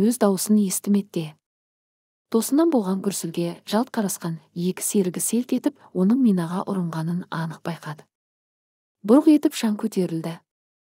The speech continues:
«Ох, жалған-ай! Қырсық бастау!»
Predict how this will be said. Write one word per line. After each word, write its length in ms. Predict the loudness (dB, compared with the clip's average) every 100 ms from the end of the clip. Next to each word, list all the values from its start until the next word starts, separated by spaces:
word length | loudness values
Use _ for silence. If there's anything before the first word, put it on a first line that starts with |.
| _ _ _ _ _
«Ох, 300 | 4 4 4 0
жалған-ай! 560 | 0 0 -2 -6 -8 _ _ _ _ _ _ _ _ _ -4
Қырсық 320 | -2 -2 -2
бастау!» 540 | -2 0 -2 -2 -4